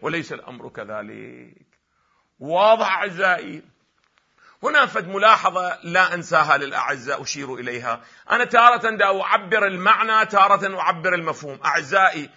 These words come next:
المعنى والمفهوم بمعنى ماذا؟ بمعنى واحد، ولكن مع اختلاف اللحاظ. إذا نظر إلى اللفظ، في قبال اللفظ نعبر عنه ماذا؟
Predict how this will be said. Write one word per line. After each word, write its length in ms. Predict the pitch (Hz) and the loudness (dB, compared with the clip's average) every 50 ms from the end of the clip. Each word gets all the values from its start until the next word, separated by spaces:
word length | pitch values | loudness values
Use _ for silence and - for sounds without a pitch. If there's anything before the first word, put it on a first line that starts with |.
| _ _ - - _ - - | _ _ -20 -20 _ 4 4
المعنى 600 | 175 175 170 175 185 208 208 175 180 180 170 160 | 4 4 4 0 2 4 4 4 4 2 0 2
والمفهوم 840 | 156 151 156 160 170 170 170 170 175 165 - 143 202 226 240 240 220 | 0 2 2 2 0 0 0 -2 -4 -4 -4 -4 -4 -4 -4 -4 -2
بمعنى 500 | 180 190 185 214 214 202 226 233 233 233 | -2 2 4 4 4 4 4 0 0 2
ماذا؟ 480 | 233 240 247 233 233 220 214 196 202 - - _ _ _ | 4 6 6 8 8 6 6 4 0 -8 -20 _ _ _
بمعنى 580 | - 160 175 190 208 190 208 220 220 220 220 208 | -8 -4 0 2 2 2 2 0 -2 0 0 0
واحد، 580 | 202 202 214 220 220 214 - - 190 196 - - _ _ _ _ _ | 0 2 4 6 6 4 4 2 -2 -8 -8 -10 _ _ _ _ _
ولكن 360 | - 156 196 220 220 226 208 214 | -6 -2 -2 -2 -2 -2 -8 -4
مع 200 | 214 196 170 180 | -4 -2 -2 -2
اختلاف 600 | - - - - 175 165 185 190 208 208 208 - | -4 -8 -12 -12 -4 2 4 4 4 4 2 -2
اللحاظ. 840 | 220 214 208 190 190 180 170 156 160 165 175 175 170 165 143 135 139 - - _ _ _ _ _ _ _ _ _ _ - | -8 -8 -6 -4 -4 -2 2 4 6 8 8 8 6 6 2 -2 -10 -12 -12 _ _ _ _ _ _ _ _ _ _ -10
إذا 440 | 185 220 196 226 233 226 220 214 208 | -8 -2 2 4 6 6 6 6 4
نظر 640 | 208 196 202 208 220 240 247 208 226 226 214 202 196 180 170 156 - - - - | 2 -2 -4 -2 0 0 0 2 4 4 6 8 8 6 6 4 0 -4 -8 -6
إلى 220 | 202 226 220 226 220 | -4 0 4 4 4
اللفظ، 920 | 220 208 202 202 196 196 208 233 254 269 262 202 240 254 262 269 262 - - - - _ | 4 2 -2 -2 4 8 10 12 12 12 10 8 2 0 2 2 0 0 -2 -10 -20 _
في 260 | _ - 185 196 196 | _ -12 -8 -6 -6
قبال 400 | 196 - 196 190 190 196 196 196 | -6 -4 -2 2 6 6 6 6
اللفظ 460 | 196 196 196 202 233 247 180 196 208 | 4 0 2 6 4 4 4 2 -6
نعبر 500 | 208 208 196 170 233 220 208 208 240 240 | -4 -2 0 2 2 0 0 0 2 2
عنه 280 | 247 208 233 240 226 240 | 4 4 4 2 2 2
ماذا؟ 440 | 233 240 240 233 226 226 208 185 | 2 4 4 4 4 2 2 0